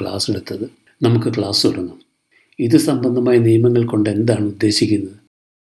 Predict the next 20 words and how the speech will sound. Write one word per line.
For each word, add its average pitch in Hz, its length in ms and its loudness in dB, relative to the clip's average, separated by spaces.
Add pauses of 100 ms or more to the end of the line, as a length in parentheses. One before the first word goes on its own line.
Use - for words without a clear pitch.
(180)
പലരും 180 340 2
പ്രതികരിച്ചു. 139 540 2 (500)
"നീതി 113 480 2
എല്ലാവർക്കും 113 560 0
ലഭ്യമാവണം," 95 760 -4 (560)
അധ്യാപകനും 113 640 2
പറഞ്ഞു. - 260 -10 (360)
അവസാന 104 340 2
അധ്യാപകൻ 104 500 2
ചോദിച്ചു, 90 440 -2 (800)
"ഞാൻ 139 360 6
ജുവാനോട് 117 600 2 (120)
കാട്ടിയത് 101 340 0
അനീതിയാണെന്ന് 98 840 0
നിങ്ങൾ 98 240 -2 (100)
കരുതുന്നുവോ?" 92 560 -4 (360)
"ഉവ്വ്, 160 280 2
ഉവ്വ്, 185 320 4
ഉവ്വ്, 170 420 2
ഉവ്വ്," 196 220 -2